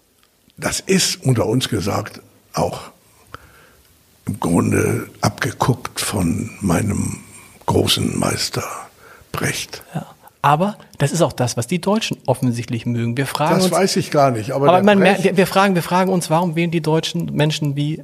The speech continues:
Speaker 2: Merkel, wie Kohl, wie jetzt Scholz? Also das sind ja keine Charismatiker, das sind keine schillernden
Speaker 1: Ja.
Speaker 2: Figuren, das sind einfach
Speaker 1: Ja.
Speaker 2: vernünftige, kluge,
Speaker 1: Ja, ist doch
Speaker 2: arbeitende Menschen.
Speaker 1: Ist doch praktisch.
Speaker 2: Ja.
Speaker 1: Äh,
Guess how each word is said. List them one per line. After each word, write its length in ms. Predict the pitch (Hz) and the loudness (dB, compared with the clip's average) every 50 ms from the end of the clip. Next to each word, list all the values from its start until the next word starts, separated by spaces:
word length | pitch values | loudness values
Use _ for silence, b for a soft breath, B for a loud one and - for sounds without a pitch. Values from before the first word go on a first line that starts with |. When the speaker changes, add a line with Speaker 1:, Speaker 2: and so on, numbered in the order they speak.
| - - | -8 -4
Speaker 2:
Merkel, 640 | 135 135 131 131 143 147 - - 139 131 135 143 - b b b b b _ - | 0 2 2 2 2 0 0 -2 -2 -2 -2 -4 -8 b b b b b _ -4
wie 180 | - 160 151 151 | -2 -2 -2 -2
Kohl, 640 | 151 - - - 131 123 120 120 120 117 127 123 b b b b b b b - | -6 -8 -6 -2 0 0 2 2 2 2 0 -2 b b b b b b b -14
wie 520 | 135 135 135 147 147 147 151 151 151 151 - - - | -14 -12 -6 -4 -2 -2 0 0 -2 -4 -6 -10 -6
jetzt 280 | - 139 135 - - - | -4 -4 -4 -2 -2 -2
Scholz? 460 | - - - 131 123 131 156 156 - | -2 0 0 0 0 0 0 -2 -2
Also 240 | - 139 143 151 - | -2 0 0 0 -2
das 240 | - - - 135 - | -2 -2 -2 -2 -2
sind 100 | 196 175 | 0 2
ja 120 | 170 160 | 2 0
keine 440 | 165 - 151 165 160 156 151 - - - 143 | 0 0 0 0 2 2 0 0 -2 -6 -6
Charismatiker, 880 | - - 165 160 156 143 131 127 160 190 190 - 156 - - 107 104 - | -2 -2 -2 -2 0 -2 -2 0 -2 -2 -2 -4 -6 -6 -6 -6 -6 -6
das 180 | 113 113 - | -6 -6 -6
sind 220 | - 151 147 - - | -6 -6 -6 -6 -8
keine 440 | - 151 156 156 151 147 147 147 156 | -6 -4 -4 -2 -2 0 -2 -2 -2
schillernden 520 | - - - - 175 180 170 156 151 151 | -2 0 2 2 2 2 2 0 0 -2
Speaker 1:
Ja. 60 | 151 | -2
Speaker 2:
Figuren, 320 | - 165 139 - 214 240 190 | -2 -2 0 0 0 2 2
das 100 | 147 - | 0 -2
sind 100 | 160 156 | -4 -4
einfach 260 | - 165 - 190 180 - B | -4 -2 -2 -2 -4 -4 B
Speaker 1:
Ja. 80 | 127 110 117 B B B B B B B B B B B _ _ _ _ - | -14 -14 -14 B B B B B B B B B B B _ _ _ _ -2
Speaker 2:
vernünftige, 580 | - 165 165 180 208 202 - - 208 185 196 185 | 0 2 4 4 4 2 0 -2 -2 0 0 -2
kluge, 680 | 190 - - 170 180 185 185 175 175 175 180 175 175 170 - - - - | -4 -4 -2 0 0 0 2 2 2 2 2 0 -2 -6 -10 -14 -10 -10
Speaker 1:
Ja, 40 | - 110 | -10 -10
ist 60 | 104 - | -10 -4
doch 80 | - 147 | 0 2
Speaker 2:
arbeitende 480 | 147 165 160 160 165 165 175 160 160 | 2 2 4 2 2 2 2 2 2
Menschen. 400 | 156 - 147 143 - - 110 - - - - | 4 4 2 0 -2 -6 -10 -10 -12 -16 -12
Speaker 1:
Ist 140 | - - | -4 0
doch 120 | 175 156 165 - | 0 0 0 0
praktisch. 540 | 185 175 - - - 117 101 - - - | -2 -2 -2 -2 -6 -8 -8 -8 -6 -2
Speaker 2:
Ja. 160 | - - 165 151 | 0 0 2 2
Speaker 1:
Äh, 260 | 131 131 131 131 | 2 2 2 0